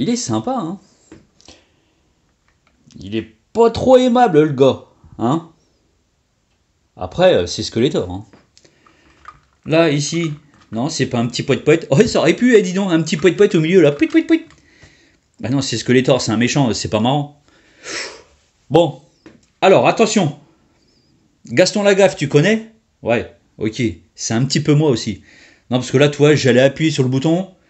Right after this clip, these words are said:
Et là, la cata, c'est la catastrophe. Voilà, j'allais tout faire tomber. Donc, la partie haute, hop là.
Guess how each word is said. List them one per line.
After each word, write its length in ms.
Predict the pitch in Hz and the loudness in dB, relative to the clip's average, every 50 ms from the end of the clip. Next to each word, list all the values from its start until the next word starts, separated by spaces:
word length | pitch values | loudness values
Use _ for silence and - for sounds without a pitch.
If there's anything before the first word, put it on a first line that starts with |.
| _ _ _ _ | _ _ _ _
Et 100 | - 107 | -4 2
là, 280 | 120 143 165 170 165 - - | 4 4 4 4 2 -2 -2
la 120 | - 135 151 | -2 -2 0
cata, 420 | 147 165 147 143 175 180 185 220 | 2 2 0 2 2 2 2 2
c'est 180 | 220 - - 127 | 2 2 2 2
la 100 | 131 139 | 2 2
catastrophe. 720 | - 208 202 202 202 185 - - 156 123 104 - - _ _ _ | 0 -2 -2 -2 -4 -4 -4 -2 -2 -2 -4 -6 -12 _ _ _
Voilà, 300 | - 120 127 113 92 - 95 | -4 -2 -2 -2 -4 -6 -10
j'allais 300 | 92 101 110 107 120 117 | -6 -4 -2 -2 -2 -2
tout 120 | - 202 175 | -2 -4 -4
faire 180 | 151 185 151 | -2 -4 -4
tomber. 360 | - 151 143 123 98 90 - _ _ _ _ _ _ _ _ _ _ _ _ _ _ _ _ _ _ _ _ _ _ _ _ _ _ _ _ | -2 -2 -2 -2 -4 -6 -10 _ _ _ _ _ _ _ _ _ _ _ _ _ _ _ _ _ _ _ _ _ _ _ _ _ _ _ _
Donc, 560 | - 135 185 190 170 147 - - - - - _ _ _ _ _ _ _ _ _ _ _ _ _ _ - - _ - | 0 2 4 4 4 2 -2 -6 -10 -12 -16 _ _ _ _ _ _ _ _ _ _ _ _ _ _ -20 -20 _ -4
la 120 | 135 151 | -2 -2
partie 360 | 147 190 170 147 - 185 - | 0 -2 -4 -2 -2 -2 2
haute, 440 | - 180 175 151 - - - - - - _ - | 4 4 4 4 2 0 -8 -16 -20 -20 _ -6
hop 200 | 107 131 165 - | -4 -4 -2 -2
là. 300 | 110 92 82 73 87 | -2 -4 -4 -6 -10